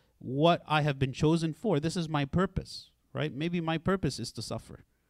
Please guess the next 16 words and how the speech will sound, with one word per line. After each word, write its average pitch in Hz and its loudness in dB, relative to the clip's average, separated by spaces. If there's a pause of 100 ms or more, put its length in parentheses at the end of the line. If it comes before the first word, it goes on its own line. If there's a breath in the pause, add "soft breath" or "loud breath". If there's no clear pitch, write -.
(400)
right? 143 -2 (280 soft breath)
And 135 -2
instead 180 0
of 175 0
trying 175 0
to - -4
escape - 0
that 131 -2 (540)
and 135 -6
maybe 147 0
coming 170 -2
to 135 -2
terms 208 0
with 123 0
it, 127 -4
saying, 143 0